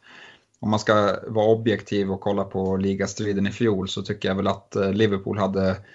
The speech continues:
rätt mycket flyt i, i en del matcher med sena avgöranden och, och konstiga situationer, eh, som gjorde att de utmanade City hela vägen.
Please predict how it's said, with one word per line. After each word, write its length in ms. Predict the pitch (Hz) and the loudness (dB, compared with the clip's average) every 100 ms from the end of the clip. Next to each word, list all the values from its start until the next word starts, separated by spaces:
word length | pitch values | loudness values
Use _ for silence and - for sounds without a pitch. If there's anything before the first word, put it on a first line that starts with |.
| - - _ _ | -20 -20 _ _
rätt 280 | 123 127 - | 4 4 4
mycket 380 | 117 113 117 110 | 0 0 -4 -2
flyt 480 | 127 120 98 - | 2 2 0 -4
i, 60 | 104 | 0
i 480 | 101 98 98 101 98 | 2 2 -2 -2 -2
en 140 | 98 | 0
del 180 | 104 101 | 0 0
matcher 420 | 101 107 - 113 | -2 -4 -4 -2
med 320 | 101 98 95 | 0 0 0
sena 320 | - 113 107 104 | 0 -2 0 0
avgöranden 800 | 101 101 98 98 98 90 95 | -2 0 0 0 -2 -4 -4
och, 580 | 92 90 - 92 92 90 | -4 -4 -4 -2 -2 -2
och 100 | 92 - - - | -4 -6 -8 -4
konstiga 380 | - 104 - | 2 2 2
situationer, 800 | 101 - 101 110 101 98 92 95 - - | 0 0 -2 2 2 2 0 -2 -6 -6
eh, 180 | 101 98 | -4 -2
som 300 | - 95 98 | 0 2 4
gjorde 280 | 101 98 | 4 4
att 180 | 101 - | 2 2
de 300 | 95 92 98 | 0 2 2
utmanade 540 | 92 - 110 98 90 80 | -2 0 2 2 0 -2
City 320 | 104 98 95 | -2 0 0
hela 160 | 95 | 4
vägen. 440 | 98 104 92 87 | 4 4 4 0